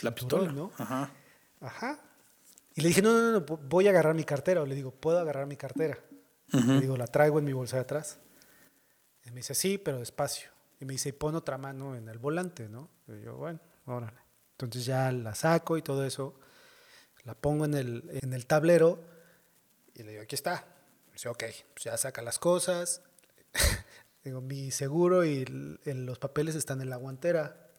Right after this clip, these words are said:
Speaker 2: ¿Qué hago?". Me dice, "Ok, te estoy viendo,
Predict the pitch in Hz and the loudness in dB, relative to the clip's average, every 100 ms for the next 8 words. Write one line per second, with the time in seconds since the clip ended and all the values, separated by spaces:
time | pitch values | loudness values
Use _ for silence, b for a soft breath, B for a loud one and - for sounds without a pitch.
0 | _ _ _ _ _ _ _ - - _ | _ _ _ _ _ _ _ -20 -20 _
1 | _ - 160 143 147 120 107 - - 120 | _ -6 0 2 2 -2 -8 -18 -16 -10
2 | 113 123 - _ - 131 135 127 117 - | -8 -8 -10 _ -6 -4 -4 -6 -8 -4
3 | 147 147 147 160 185 - | -2 0 2 2 2 -2